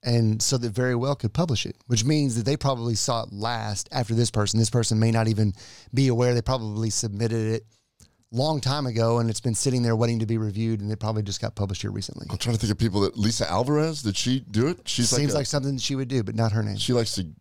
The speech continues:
Speaker 2: write stuff.
Speaker 1: She does like to write stuff.
Speaker 2: Oh,
Speaker 1: <laughs> She,
Speaker 2: research.
Speaker 1: she, Lisa, we love it when you write stuff.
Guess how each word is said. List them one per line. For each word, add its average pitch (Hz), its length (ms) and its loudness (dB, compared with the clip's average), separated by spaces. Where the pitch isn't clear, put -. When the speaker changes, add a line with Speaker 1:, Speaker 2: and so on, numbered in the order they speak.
Speaker 2:
write 85 280 0
stuff. 95 400 -2
Speaker 1:
She 120 180 2
does 104 180 2
like 98 140 0
to - 80 -2
write 104 160 2
stuff. 123 300 0
Speaker 2:
Oh, 117 40 0
Speaker 1:
<laughs> - 0 -
She, 107 220 0
Speaker 2:
research. - 320 0
Speaker 1:
she, - 300 -2
Lisa, 160 380 0
we 156 160 2
love 139 260 2
it 123 100 0
when 117 140 2
you 117 140 0
write 104 240 -4
stuff. - 480 -6